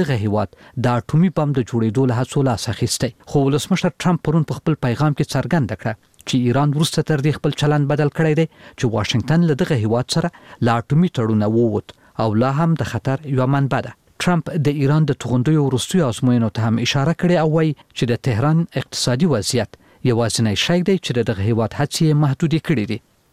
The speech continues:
واشنګټن وروسته تر دې چې د ایران او د نړۍ د شپږو پیاوړو هیوادو د دوه زره پنځلسم کال له اټومي تړون څخه خارج شو، پر ایران یې له سره بندیزونه ولګول. د دوه زره پنځلسم کال د تړون له مخې ایران منلې ده چې د بندیزونو د لرې کېدو په بدل کې به حساسو اټومي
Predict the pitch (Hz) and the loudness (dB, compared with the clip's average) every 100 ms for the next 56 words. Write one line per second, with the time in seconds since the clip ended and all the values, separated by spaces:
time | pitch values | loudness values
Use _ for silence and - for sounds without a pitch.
0 | _ - 123 135 165 151 170 151 156 - | _ -2 0 2 0 2 2 2 0 -2
1 | - 127 147 - - 123 123 143 151 139 | -2 -2 -2 -2 -2 0 0 2 0 0
2 | 110 113 113 135 151 123 - 151 135 - | 0 2 2 2 0 -2 -2 -2 -2 0
3 | 117 127 113 120 110 104 139 156 127 107 | 2 2 2 2 0 0 0 2 0 0
4 | 127 117 110 117 110 113 135 117 123 113 | -2 -2 -2 0 0 0 -2 0 0 2
5 | 117 110 120 120 117 117 107 - 117 - | 0 0 0 0 0 0 -2 -4 -6 -2
6 | 110 120 - 202 180 - - - - 127 | 0 0 0 -2 -2 -8 -20 -10 -2 -2
7 | 127 123 113 147 151 151 135 - 160 101 | 0 0 2 2 2 2 0 0 -2 0
8 | 107 104 95 107 104 104 98 104 107 - | -2 0 0 0 2 0 -2 -2 -4 -6
9 | _ - - - 123 104 135 127 135 131 | _ -20 -10 -2 0 2 0 0 -2 -2
10 | 117 127 151 147 156 143 135 139 170 143 | 0 0 0 0 0 0 0 2 2 2
11 | 110 110 131 127 117 127 127 143 170 107 | 2 -2 -2 0 0 2 2 2 2 0
12 | 107 - - - - 117 92 113 113 - | -4 -8 -20 -10 -2 0 2 0 0 2
13 | 165 170 143 113 110 - 117 117 123 104 | 2 2 0 0 -2 -2 -2 -2 -2 -2
14 | 104 131 - 156 123 123 151 143 - 120 | -2 -2 0 -2 -2 -2 -2 -2 -2 -2
15 | - 135 | 0 0